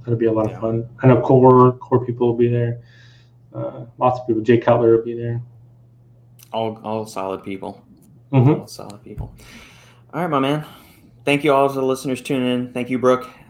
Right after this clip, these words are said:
Speaker 2: Lucas, Sean. Does she prefer Chrissy or Kristen?
Speaker 1: Kristen.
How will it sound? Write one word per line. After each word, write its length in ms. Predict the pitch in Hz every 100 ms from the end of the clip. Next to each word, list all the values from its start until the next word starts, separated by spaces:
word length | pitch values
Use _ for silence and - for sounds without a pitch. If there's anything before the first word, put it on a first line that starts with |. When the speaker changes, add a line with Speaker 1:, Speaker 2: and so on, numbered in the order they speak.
| -
Speaker 2:
Lucas, 540 | 127 127 123 - - - _ _
Sean. 540 | - 131 123 123 120 - _ _ _ _ _ _ -
Does 120 | 165
she 80 | 165
prefer 260 | 175 180 220
Chrissy 340 | - 196 -
or 60 | 147
Kristen? 420 | - 107 - 98 - _ _ _ _ _ _ _ _
Speaker 1:
Kristen. 420 | - 143 - 151